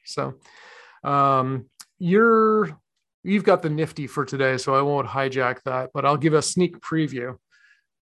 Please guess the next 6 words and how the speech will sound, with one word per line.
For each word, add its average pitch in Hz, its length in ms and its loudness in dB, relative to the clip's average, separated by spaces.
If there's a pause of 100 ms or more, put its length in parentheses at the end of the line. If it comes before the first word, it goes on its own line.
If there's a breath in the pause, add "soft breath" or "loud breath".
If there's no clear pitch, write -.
(260)
I 143 180 -2
have 139 420 -2 (760)
a 151 80 -4
Bluetooth-enabled 147 1300 -2 (100)
water 131 340 -2
bottle, 131 420 -8